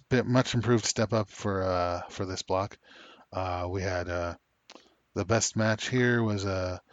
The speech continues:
the main event, Jon Moxley defeating Tomohiro Ishii, four and a half stars. It was a very good, solid match. I didn't, I thought the ending should have gone on a little bit longer, like, a little, a little more near falls, a little more, uh,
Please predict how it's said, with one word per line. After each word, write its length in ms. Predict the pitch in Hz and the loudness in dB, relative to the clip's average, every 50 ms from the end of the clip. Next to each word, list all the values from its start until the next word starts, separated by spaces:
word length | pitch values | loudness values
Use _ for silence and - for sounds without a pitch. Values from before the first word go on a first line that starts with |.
| _ _ _ _ _ _ _ _ - | _ _ _ _ _ _ _ _ -8
the 120 | 101 98 | -6 -4
main 180 | 92 110 113 107 | 0 0 2 2
event, 380 | 110 107 123 139 139 - - - | 2 4 4 2 2 0 -6 -6
Jon 240 | - - 104 95 98 | -2 0 0 0 0
Moxley 680 | 101 110 120 123 - - - 131 123 120 120 120 120 113 | 2 2 2 2 0 -2 0 0 2 2 2 2 0 0
defeating 580 | 104 101 98 117 110 104 110 107 101 101 95 92 - | -2 -4 -4 -2 -2 0 0 0 0 -2 -4 -4 -4
Tomohiro 460 | - 110 107 107 104 95 107 107 98 104 | -4 -2 0 0 0 0 0 -2 -2 -2
Ishii, 380 | 113 - - 127 120 123 120 - _ _ _ _ _ _ _ _ - - - _ _ _ | -2 -2 -2 -2 -2 -2 -4 -6 _ _ _ _ _ _ _ _ -20 -20 -20 _ _ _
four 200 | - - 117 107 | -6 -2 -2 0
and 80 | 107 | 0
a 40 | 104 | 0
half 80 | 104 - | -2 -2
stars. 480 | - - 127 131 143 143 - - - - _ _ _ | 0 2 4 4 4 2 -2 -6 -12 -14 _ _ _
It 60 | - - | -12 -10
was 120 | 92 90 | -10 -6
a 40 | 90 | -4
very 200 | 95 98 90 92 | -4 -4 -4 -4
good, 240 | 87 98 95 92 - _ _ _ _ _ _ _ - - - - - - - | -6 -6 -8 -8 -12 _ _ _ _ _ _ _ -20 -20 -20 -20 -20 -14 -4
solid 260 | - 123 110 104 104 | 0 2 4 4 4
match. 320 | 120 127 127 120 - - | 4 4 4 4 2 0
I 20 | 113 | 0
didn't, 300 | 113 117 110 101 - - - - - - - | 2 2 0 0 -4 -8 -14 -20 -12 -8 -2
I 60 | 110 | 6
thought 180 | 104 147 131 - | 8 8 8 8
the 240 | 131 123 117 117 | 6 6 6 6
ending 280 | 117 123 127 131 131 127 | 8 8 8 8 6 6
should 180 | - - - 120 | 4 2 0 0
have 80 | 113 | 2
gone 240 | - 120 113 117 113 | 4 4 6 6 6
on 180 | 113 117 113 104 | 6 4 4 2
a 80 | 101 | 2
little 260 | 98 104 110 113 123 117 | 0 0 0 2 2 2
bit 260 | 120 117 110 - - | 2 2 2 0 -2
longer, 680 | 107 95 95 101 117 127 127 160 175 190 190 180 143 - | -2 0 2 4 4 4 4 4 2 2 2 0 -2 -2
like, 320 | 110 110 101 - - - | -2 -2 -2 -2 -6 -10
a 80 | - - | -6 -2
little, 320 | 113 117 120 117 113 - - | 2 2 4 4 2 2 2
a 80 | 120 120 | 2 4
little 240 | 117 131 135 135 131 | 4 6 6 6 6
more 440 | 123 123 123 123 123 123 123 117 - - - - - _ _ _ | 6 6 6 8 8 8 6 6 2 -2 -10 -20 -20 _ _ _
near 280 | - 104 117 123 127 117 | 0 4 4 6 6 4
falls, 480 | - - 123 123 120 120 120 120 110 113 | 4 4 6 8 8 8 8 6 4 2
a 60 | 104 | 0
little 280 | 101 110 113 113 113 | 0 2 4 4 4
more, 480 | 110 110 110 110 110 110 110 107 107 101 | 4 4 4 4 4 4 4 4 4 4
uh, 220 | 95 95 92 92 | 2 2 0 -2